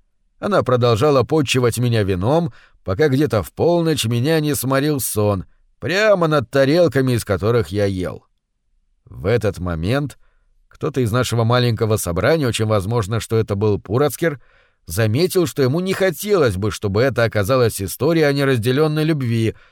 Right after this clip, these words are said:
поскольку он сейчас не в настроении выслушивать нечто в этом роде. Геккель ответил на это, что его история вовсе не имеет ничего общего с какой бы то ни было любовью. Ответ был прост,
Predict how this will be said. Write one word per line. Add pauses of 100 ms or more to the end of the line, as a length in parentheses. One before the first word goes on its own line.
(200)
поскольку
он
сейчас
не
в
настроении
выслушивать
нечто
в
этом
роде. (640)
Геккель
ответил
на
это,
что
его
история
вовсе
не
имеет
ничего
общего
с
какой
бы
то
ни
было
любовью. (600)
Ответ
был
прост,